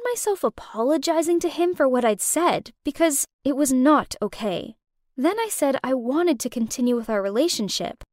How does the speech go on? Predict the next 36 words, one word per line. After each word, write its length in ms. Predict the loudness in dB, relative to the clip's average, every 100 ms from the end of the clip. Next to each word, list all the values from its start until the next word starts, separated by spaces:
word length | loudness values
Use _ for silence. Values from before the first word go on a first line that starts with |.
| _
and 140 | 4 6
that 100 | 6
we 120 | 6
didn't 280 | 4 2 2
need 160 | 0 2
to 120 | 0
worry 480 | 0 -2 2 4 4
about 220 | 2 0
the 60 |
future 440 | -6 0 2 2 0
yet 260 | 0 -4 -6 _
because 460 | -6 -2 -2 -2 -8 _
we 220 | -2 0
were 160 | 2 2
still 320 | 0 -2 -2
so 200 | 0 0
young. 560 | 2 2 2 0 -4 -12 _ _ _
Mark 240 | 2 4
agreed, 800 | 2 0 0 2 2 0 -4 -8 -20 _ -14
but 100 | -4
he 120 | -4
didn't 320 | -2 -4 -4
say 200 | -2 0
much, 600 | 0 0 0 -2 -4 -8 -10 _ _
just 200 | -2 0
that 100 | 0
he 100 | 2
was 160 | 2 0
busy 640 | 2 2 2 0 -2 -6 -14 _
and 160 | 2 2
would 120 | 2
call 200 | 0 4
me 100 | 6
back 240 | 4 2
later. 560 | 0 0 0 -4 -8 -14 _ _ _ 0
Afterwards, 720 | 2 2 4 6 6 2 -4